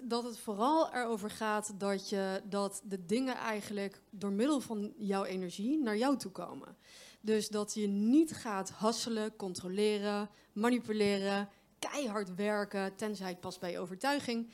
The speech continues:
of bij je intentie. Ehm, maar dat jij jouw energie afstemt op die potentie in het kwantumveld. En dat daardoor de dingen,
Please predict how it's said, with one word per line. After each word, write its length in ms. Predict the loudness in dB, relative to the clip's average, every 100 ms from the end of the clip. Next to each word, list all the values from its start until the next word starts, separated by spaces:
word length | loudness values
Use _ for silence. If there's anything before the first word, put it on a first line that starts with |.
| -18 -14
of 140 | -10
bij 160 | -8 -6
je 60 |
intentie. 640 | -6 -4 -2 -2 -4 -8 -8 -18 -20 -8
Ehm, 560 | -2 0 2 0 -2 -2
maar 200 | 0 0
dat 340 | 0 0 -2 -6
jij 320 | -2 0 2
jouw 140 | 2
energie 560 | 0 -2 -2 -4 -6 -8 _
afstemt 580 | -2 -2 -2 -2 -2 -4
op 160 | -6 -4
die 100 | -2
potentie 760 | -2 -2 -2 -2 -2 -4 -6 -10 _ _ _
in 140 | 0 0
het 120 | 0
kwantumveld. 760 | -2 -2 -4 -6 -6 -6 -10
En 340 | -8 -4 -2 -4
dat 240 | -6 -6 -6 -6
daardoor 580 | -2 0 2 4 2 2
de 120 | 0
dingen, 400 | 0 0 0 -4